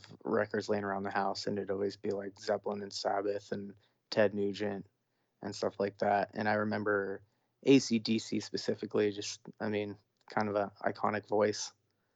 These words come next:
So, I mean, depend, either singer,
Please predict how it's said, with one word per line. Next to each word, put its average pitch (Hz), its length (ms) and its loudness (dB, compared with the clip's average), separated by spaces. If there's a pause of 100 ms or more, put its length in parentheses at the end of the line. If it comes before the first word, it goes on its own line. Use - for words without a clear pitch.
(260)
So, 107 400 2 (160)
I 113 120 2
mean, 101 220 -4 (540)
depend, 107 640 0 (300)
either 113 300 8
singer, 104 440 0